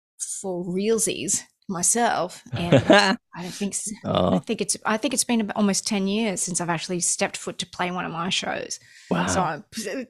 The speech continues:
Speaker 1: tad overdue, just, oh, so a little bit
Speaker 2: Just,
Speaker 1: overdue.
Speaker 2: it's missing you. It's missing you. It's not the same. <laughs>
Speaker 1: I miss you too. I miss you too, London.
Speaker 2: You, we'll have to get you down here when you're here.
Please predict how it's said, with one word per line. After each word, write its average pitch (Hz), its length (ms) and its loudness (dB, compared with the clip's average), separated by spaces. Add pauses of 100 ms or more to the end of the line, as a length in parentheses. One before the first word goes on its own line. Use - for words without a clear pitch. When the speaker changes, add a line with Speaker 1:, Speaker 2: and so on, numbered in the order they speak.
Speaker 1:
tad 285 340 2
overdue, 180 560 4
just, 180 180 -2
oh, 170 300 -6
so - 180 -6
a - 180 -18
little 208 160 2
bit 170 120 2
Speaker 2:
Just, - 200 4
Speaker 1:
overdue. 156 160 4
Speaker 2:
it's 139 200 6
missing 135 260 6
you. 107 80 8 (140)
It's 143 180 4
missing 135 300 6
you. 113 80 8 (340)
It's - 120 -2
not 120 100 8
the 120 80 0
same. 117 260 6 (480)
<laughs> - 460 0
Speaker 1:
I - 100 8
miss 320 280 4
you 302 120 0
too. 247 520 6 (320)
I 311 160 0
miss 311 280 -2
you 240 140 0
too, 202 380 -2
London. 143 420 -6 (840)
Speaker 2:
You, 98 120 2
we'll 104 180 8
have 104 180 4
to 110 80 2
get 98 160 4
you 104 100 6
down 95 240 4
here 90 120 2
when 87 160 -2
you're 87 120 -2
here. 82 240 0